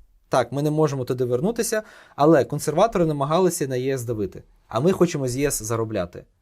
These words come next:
Не співпрацювати, а саме ми хочемо разом заробляти. Давайте це вирішимо.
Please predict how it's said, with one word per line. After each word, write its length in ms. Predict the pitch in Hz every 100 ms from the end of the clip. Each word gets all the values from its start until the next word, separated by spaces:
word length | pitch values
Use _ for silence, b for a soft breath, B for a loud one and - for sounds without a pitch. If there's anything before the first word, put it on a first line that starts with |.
| _ -
Не 100 | 135
співпрацювати, 640 | - 123 123 - 196 233
а 20 |
саме 200 | 151 147 127
ми 40 |
хочемо 340 | 156 151 131
разом 240 | 120 113 107
заробляти. 460 | 104 98 87 82
Давайте 360 | 82 110 139 -
це 220 | - 107
вирішимо. 500 | 104 85 - - -